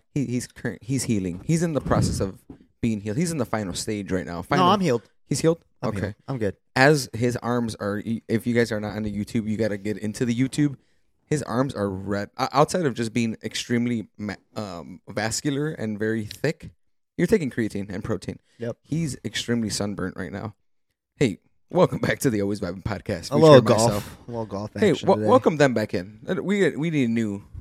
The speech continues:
Speaker 1: we, we need some, some new, uh, some new blood. Go ahead.
Speaker 2: <sighs> Welcome back to the Always Vibing Podcast. I'm your co-host, Mister Cabernet, my
Speaker 1: I
Speaker 2: guy.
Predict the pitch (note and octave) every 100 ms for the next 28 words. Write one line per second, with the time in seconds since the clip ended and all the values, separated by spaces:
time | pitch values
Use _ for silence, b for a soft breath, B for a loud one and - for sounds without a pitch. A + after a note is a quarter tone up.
0 | - D3 A#2+ B2+ C#3 A2+ B2 G#2+ - -
1 | A#2 A2 A2 G#2 F2 F#2 - D#3+ B2+ G#2+
2 | G2 - - B2 A2 - - - G3+ A3+
3 | E3 C3+ A#2+ A2 G#2 G#2 G#2 A2+ A#2+ -
4 | A2+ A#2+ - - _ _ _ _ C#3 C3+
5 | B2+ A2+ B2+ A2+ A2+ - - B2 B2 -
6 | A#2 A#2 G#2+ G2+ G#2 B2 C3+ C3 A2+ A2